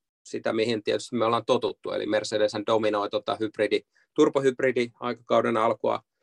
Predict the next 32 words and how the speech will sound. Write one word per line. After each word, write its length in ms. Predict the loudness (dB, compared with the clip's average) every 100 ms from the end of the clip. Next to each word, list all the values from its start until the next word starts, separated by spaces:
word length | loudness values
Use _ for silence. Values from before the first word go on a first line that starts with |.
| _ _ _ _ -8
dominoi 340 | -4 -2 0
viimeiset 260 | -2 -4 -4
kahdeksaa 460 | -4 -4 -4 -2
vuottakin 420 | 0 -2 -4 -6
aika 140 | -4 -2
hienosti, 400 | -2 -2 -6 -6
mutta 500 | -6 -4 0 0 -2 _ _ -4
tällä 240 | 2 2
hetkellä 360 | 2 0 0 0
tietysti 520 | 0 0 -2 -4 -6 _ _ _ _ -2
he 180 | 0 0 _
eivät 300 | -2 0 0
ole 200 | 2 2 2
tyytyväisiä 560 | 2 4 2 2 0
tähän, 220 | 0 -4 -4
tota, 440 | -6 -2 -4 -4 -6
suorituskykyyn, 880 | -2 -2 -2 -10 -14 -8 -4 -2 -2
ja, 140 | -4 -8 -20 -20 -20 -20 _ -12 -4
ää, 160 | -2
sitä 220 | 2 2
kautta 280 | 4 2 4
mä 120 | 6
odotan, 320 | 6 6 2 -2
että 160 | -2
sieltä 180 | -2 -2
tulee 220 | 0 2
nousua, 560 | 4 4 2 2 0 -2 _ -18
ö, 140 | -18 -16 -6
eteenpäin 680 | -6 0 0 0 -4 -6 -8 _ _ _ _ _ -8
tämänkin 320 | -8 -6 -8 -2
kauden 260 | 2 4
aikana. 560 | 2 2 -2 -6 -6